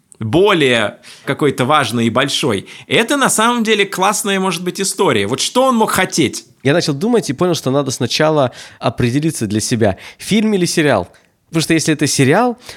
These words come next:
Speaker 2: то это только начало. Представьте себе, это человек, который находился так долго в несвободе и в ограничениях, что ему как бы сорвало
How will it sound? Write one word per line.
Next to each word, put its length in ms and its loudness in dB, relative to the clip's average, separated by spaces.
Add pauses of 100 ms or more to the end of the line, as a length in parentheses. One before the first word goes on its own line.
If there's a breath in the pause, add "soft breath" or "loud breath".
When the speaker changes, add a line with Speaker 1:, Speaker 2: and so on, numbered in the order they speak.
(140 loud breath)
Speaker 2:
то 200 4
это 280 0
только 340 -2
начало. 680 -2 (260 loud breath)
Представьте 340 -2
себе, 200 -4
это 160 -6
человек, 540 -2
который 680 -4 (380)
находился 640 -4 (520)
так 360 -2
долго 400 -2
в 240 -8
несвободе 1120 0 (880 loud breath)
и 140 0
в 120 -2
ограничениях, 1160 0 (500 loud breath)
что 840 0 (160)
ему 480 -2
как 240 -2
бы 100 0
сорвало 800 -2